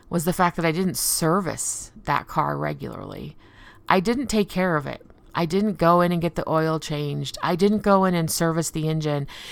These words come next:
It was a four-wheel drive. I didn't service that either. And so I had mechanical problems with Jesse that I had never had with any other car or haven't had with any other car since.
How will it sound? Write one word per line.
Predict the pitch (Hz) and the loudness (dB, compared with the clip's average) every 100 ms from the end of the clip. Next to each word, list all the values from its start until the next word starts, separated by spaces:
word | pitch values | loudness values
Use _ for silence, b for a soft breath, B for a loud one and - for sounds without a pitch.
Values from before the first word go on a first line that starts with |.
| B | B
It | 185 | 4
was | 190 | 4
a | 185 | 2
four-wheel | - 190 196 196 185 | 2 4 6 4 4
drive. | 180 180 175 - | 4 4 4 0
I | 147 160 | 0 0
didn't | 175 180 185 180 - | 0 0 0 -2 -4
service | - - 175 170 175 - - 151 | -6 0 0 2 0 -2 -8 -6
that | 143 170 180 - | 2 4 4 2
either. | 156 180 151 143 165 B B B B | -4 -4 -4 -6 -10 B B B B
And | - 202 | 4 4
so | - 208 202 202 196 185 b b | 8 10 10 10 6 2 b b
I | 185 | 4
had | 190 175 202 | 4 4 4
mechanical | 190 - - 180 220 190 165 | 4 0 0 0 2 0 0
problems | 160 151 151 147 | 2 0 0 -4
with | 147 139 | -6 -4
Jesse | 151 151 - 143 | -2 -2 -2 -4
that | 147 | -2
I | 151 | -2
had | 147 139 | -2 -2
never | 151 160 170 170 | 0 2 2 2
had | 151 139 135 139 | 2 0 0 -2
with | 147 - - | -4 -6 -4
any | 170 175 160 | 0 0 0
other | 151 151 | 0 -2
car | 151 147 151 151 151 - | -2 0 0 0 -4 0
or | 175 165 | 2 6
haven't | 190 214 113 | 6 6 2
had | 156 151 | -2 -2
with | 156 | -2
any | 170 175 | 0 0
other | 160 156 | 0 -2
car | 156 143 | 0 -2
since. | 147 220 180 - | 0 -4 -6 -8